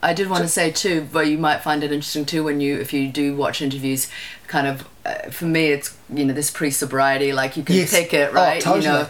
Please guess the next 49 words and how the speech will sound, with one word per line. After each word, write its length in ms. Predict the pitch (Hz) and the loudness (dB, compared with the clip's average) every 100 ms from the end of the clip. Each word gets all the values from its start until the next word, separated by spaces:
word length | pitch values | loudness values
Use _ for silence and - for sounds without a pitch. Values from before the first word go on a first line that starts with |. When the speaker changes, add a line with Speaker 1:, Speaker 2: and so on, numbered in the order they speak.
| - | -2
Speaker 2:
Yeah. 280 | 165 165 147 | 2 4 4
Speaker 1:
and 100 | 151 | 4
then 100 | 156 | 2
there's 220 | 147 147 | 2 0
after 320 | - 147 147 165 | 2 0 2 -2
sobriety, 340 | 156 160 151 | -2 0 0
so 120 | 151 | -2
it's 100 | 165 | -2
such 180 | 180 175 | -2 -4
a 40 | 156 | -6
contrast, 580 | - 151 151 156 139 147 | -2 -2 0 0 0 -4
which 140 | - | -6
makes 380 | 156 139 - - | -4 -2 -4 -4
his 300 | - 147 139 151 | -6 -6 -4 -2
loss 240 | 143 147 | -2 -2
even 340 | 143 135 139 127 | -2 -2 -4 -4
m-, 240 | 139 139 - | -6 -4 -4
so 220 | - 123 | -2 -2
much 240 | 135 - | -2 -4
more 140 | 156 135 | -4 -4
bitter, 280 | 143 147 156 | -2 2 2
Speaker 2:
Yeah. 120 | 156 | 2
Speaker 1:
right? 200 | 147 143 | 0 -2
But, 160 | 147 - | -6 -2
um, 300 | 151 139 135 - - - - - - - - - | -2 -2 -4 -8 -14 -14 -14 -14 -16 -16 -16 -2
it's 200 | 165 196 | 0 2
interesting, 420 | 190 - 160 156 | 0 0 0 0
isn't 160 | 165 151 | 0 0
it? 60 | |
But 120 | 131 | 0
you 220 | 156 175 180 | 0 0 2
always 320 | 185 208 208 | 2 2 0
saw 260 | - 180 170 | 0 2 2
that 220 | 139 - | 0 -2
thread 540 | - 160 165 143 131 - - - | -4 0 2 2 -2 -10 -18 -4
of, 260 | 131 131 139 98 107 - | -2 -2 -8 -10 -8 -2
as 160 | 147 139 | -2 0
you 60 | |
said, 180 | 151 - | -2 -2
humility, 560 | - 156 147 151 156 143 | -4 -2 0 2 0 -2
humanness, 680 | - 147 143 147 151 170 147 | -2 0 0 0 0 0 2
Speaker 2:
Yeah. 260 | 143 131 - - | 2 2 -4 -6
Speaker 1:
care. 360 | 190 151 147 147 | 0 2 4 4
Speaker 2:
Yeah, 160 | 139 123 - - | 2 -2 -6 0
yeah. 240 | 160 139 - | 2 2 2
Speaker 1:
Um, 420 | 156 151 151 147 | 4 4 2 -2
he 220 | 160 175 165 | -2 0 0
was 120 | 156 | 0
probably, 380 | 190 170 170 | 0 2 2